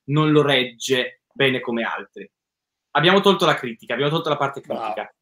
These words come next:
Speaker 2: Adesso.
Speaker 1: La parte positiva che fa di lui un bravissimo musicista e un bravissimo performer ancora di più,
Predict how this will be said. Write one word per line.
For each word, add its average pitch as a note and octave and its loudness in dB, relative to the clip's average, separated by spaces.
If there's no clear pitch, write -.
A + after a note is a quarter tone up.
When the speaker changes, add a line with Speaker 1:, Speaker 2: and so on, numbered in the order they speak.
Speaker 2:
Adesso. D3+ 2
Speaker 1:
La D3 2
parte - 2
positiva C#3+ -2
che E3+ -2
fa F#3 2
di E3+ 0
lui G3 2
un D3 0
bravissimo D3+ 2
musicista C3 -4
e C#3+ 2
un D3+ 4
bravissimo C#3 0
performer A#2 0
ancora B2 -6
di B2 -10
più, A#2 -8